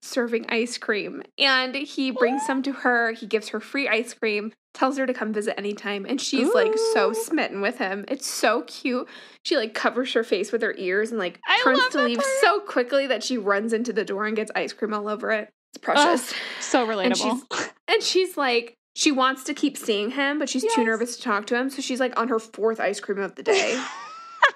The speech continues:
Speaker 2: Okay, what is your favorite ice cream?
Speaker 1: Oh, boy. You know, if we're going classic flavors, I'm gonna go with, like, a mint chocolate chip or, like, a black cherry.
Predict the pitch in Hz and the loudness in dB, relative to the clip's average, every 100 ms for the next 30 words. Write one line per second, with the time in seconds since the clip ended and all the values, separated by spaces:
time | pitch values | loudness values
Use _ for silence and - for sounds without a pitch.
0 | - 539 _ - - - - - - - | -2 -20 _ -20 -18 -16 -16 -18 -18 -18
1 | - - - - 294 233 214 226 240 233 | -16 -18 -2 2 2 2 2 0 0 0
2 | 220 220 208 196 220 277 - - 302 - | 0 0 -2 0 -2 -2 -8 -8 -8 -6
3 | - 320 311 254 202 185 160 156 - - | 2 4 4 2 0 0 2 0 -2 -6
4 | - - - - 277 330 320 311 285 320 | -8 -10 -14 0 2 4 4 2 0 0
5 | 349 427 - - 247 262 262 233 226 - | 0 0 -4 0 2 2 2 -4 -2 -2
6 | 180 180 180 190 220 220 240 277 277 247 | -2 -2 -2 -4 -2 -2 0 0 0 2
7 | 240 233 240 - 202 208 202 190 190 185 | 2 2 -4 -2 0 0 -2 -4 -4 -4
8 | 208 - 220 233 285 285 302 294 285 247 | -6 -6 0 2 2 0 0 0 2 0
9 | - 254 285 - - - _ _ _ _ | 0 0 0 -6 -20 -20 _ _ _ _
10 | - 262 254 254 247 247 247 - _ _ | 4 4 4 2 2 0 -2 -8 _ _
11 | 214 214 196 196 190 - _ _ 220 220 | -2 0 2 2 -2 -12 _ _ 2 2
12 | 214 - - - 196 - | 0 -4 -4 -4 -4 -6